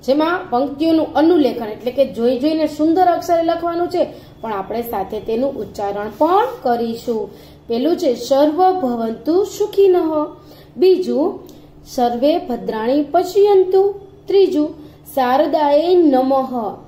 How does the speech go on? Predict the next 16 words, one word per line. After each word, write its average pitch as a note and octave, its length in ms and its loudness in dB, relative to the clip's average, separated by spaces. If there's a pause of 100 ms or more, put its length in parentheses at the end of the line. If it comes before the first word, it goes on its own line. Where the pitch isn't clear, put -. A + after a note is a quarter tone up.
(400)
ચોથું, F4 580 -2
"વીણા G#3 360 -4 (100)
પુસ્તક F4 400 0 (280)
ધારિણી". G#3 760 -4 (480)
પાંચમું E4 680 0
પ્રસન્ના E4+ 640 0
ભવ B3+ 640 0
સર્વદા. G4 720 -2 (480)
ત્યાર G#3+ 240 -6
પછી D4 500 -4 (260)
એકમ B3+ 400 -2
વનમ A3 580 -4 (200)
અસ્તિ, F4 640 -2 (440)
શશક F4+ 760 0
ભીતઃ A3 300 -4 (340)
ભવતિ, F#4+ 600 -2